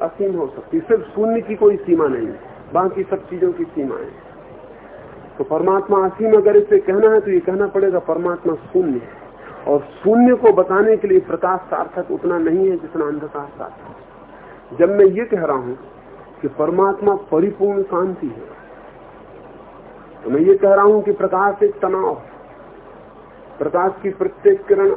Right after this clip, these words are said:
आपके ऊपर एक तनाव पैदा करती है, इसलिए सुबह आप जगते हैं, प्रकाश के साथ सारा जगत जगता है। अंधकार हो गया, सारा जगत सो जाता है। अंधकार एक गहरी निद्रा में विश्राम,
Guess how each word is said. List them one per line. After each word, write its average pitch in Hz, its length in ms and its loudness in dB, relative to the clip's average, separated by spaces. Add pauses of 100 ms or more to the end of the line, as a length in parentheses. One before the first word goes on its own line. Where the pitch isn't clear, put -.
आपके 185 340 -2
ऊपर 196 300 2
एक 190 160 2
तनाव 165 260 0
पैदा 160 260 -2
करती - 360 -14
है, 247 160 -6 (380)
इसलिए 180 340 4 (120)
सुबह 190 280 4
आप 165 300 -2
जगते 175 300 -2
हैं, 135 120 -6 (760)
प्रकाश 185 460 -2
के 185 100 2
साथ 180 220 -4 (100)
सारा 170 280 -2
जगत 151 320 -6
जगता 143 300 -6
है। - 200 -20 (1160)
अंधकार 165 440 -2
हो 170 140 0
गया, 160 200 -6 (160)
सारा 143 340 -6
जगत 135 260 -8 (140)
सो 117 140 -6
जाता - 280 -18
है। - 40 -20 (840)
अंधकार 226 760 2
एक 202 260 2
गहरी 202 300 0
निद्रा 196 360 -2
में 196 140 -2
विश्राम, 180 460 -6